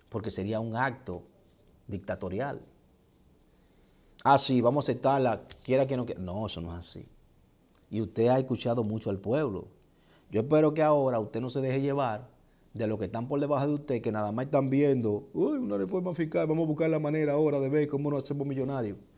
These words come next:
de desviar fondos, sino que usted se concentre y escuche a esas personas que están en contra, que también tienen sus razones,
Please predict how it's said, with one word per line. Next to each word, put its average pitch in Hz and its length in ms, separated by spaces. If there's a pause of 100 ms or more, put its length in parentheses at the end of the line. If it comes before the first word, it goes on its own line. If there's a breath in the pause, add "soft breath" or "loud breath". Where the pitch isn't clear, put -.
(720 soft breath)
de 123 140
desviar 127 480
fondos, 120 480 (880)
sino 92 220
que 104 80
usted - 120
se 127 140
concentre 98 800 (840 soft breath)
y 110 180
escuche 110 760 (640 soft breath)
a 90 100
esas 101 220
personas 98 360
que 95 80
están 104 220
en 120 100
contra, 98 300
que 90 120
también 90 600 (840 soft breath)
tienen 104 240
sus 98 180
razones, 104 540